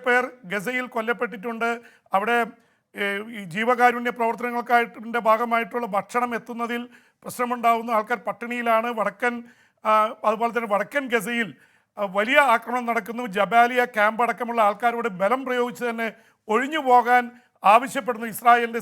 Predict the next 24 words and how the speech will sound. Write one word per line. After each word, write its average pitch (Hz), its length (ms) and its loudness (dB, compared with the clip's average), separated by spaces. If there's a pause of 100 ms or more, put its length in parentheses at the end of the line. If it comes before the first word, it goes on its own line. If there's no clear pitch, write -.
സൈന്യം. 226 320 -4
അതിന് 226 220 -6
കാരണമായിട്ട് 262 580 0
പറയുന്നത് 220 420 -4 (460)
ഈ 233 120 -4
വടക്കൻ 233 340 2 (120)
ഗസയിൽ 247 360 0
നിന്നാണ് 240 280 -2
ഏറ്റവും 233 280 -4
കൂടുതൽ 233 180 -2 (100)
ആക്രമണം 240 380 -2 (380)
ഇസ്രായേലിലേക്ക് 240 640 2 (460)
നടക്കുന്നത്. 220 360 -2
അതുകൊണ്ട് 220 260 -4
വടക്കൻ 247 360 2 (100)
ഗസയെ 240 340 2 (380)
ഇസ്രായേലിൻ്റെ 247 640 4
ഭാഗമായിട്ട് 226 680 2
മാറ്റുകയോ 226 400 0 (100)
ബഫർ 202 280 -2
സോൺ 240 220 -6
ആക്കുകയോ 226 320 -2 (400)
ചെയ്യാനാണ് 233 480 2
ശ്രമിക്കുന്നത്. 208 460 -8